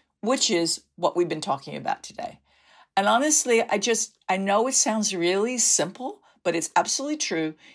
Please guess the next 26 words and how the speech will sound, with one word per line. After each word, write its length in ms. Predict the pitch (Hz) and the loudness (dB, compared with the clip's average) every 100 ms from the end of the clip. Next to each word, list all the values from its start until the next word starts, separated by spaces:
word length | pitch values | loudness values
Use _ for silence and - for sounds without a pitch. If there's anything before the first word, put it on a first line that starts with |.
| _ | _
is 180 | 190 175 | -2 0
that 180 | 175 160 | 0 0
if 220 | 196 220 | 0 -2
you 140 | 240 247 | -2 -4
go 260 | 220 202 - | -4 -2 -2
out 280 | - - - | -4 -4 -10
and 120 | 175 | -8
put 180 | - 156 | -6 -2
one 160 | 165 214 | -2 -2
foot 220 | 226 220 | -6 -8
in 60 | |
front 220 | 208 180 170 | -2 -2 0
of 60 | |
the 160 | 190 170 | 0 0
other 180 | 147 - | 0 -2
every 240 | 160 226 | -2 -2
day, 280 | 220 143 151 - - _ | 0 0 0 -6 -20 _
give 280 | 139 180 202 | -2 2 2
yourself 480 | 254 - 220 302 - | 2 2 2 0 -6
time 360 | - 185 185 214 | -6 -2 -2 -2
to 100 | 185 | -6
breathe 480 | 156 180 202 214 170 | -6 -4 -2 -2 -6
and 100 | 160 | -8
get 140 | - | -2
space 520 | - - 202 202 - - - - _ _ | -2 2 2 2 0 -10 -20 -20 _ _
and, 200 | 165 170 | -4 -4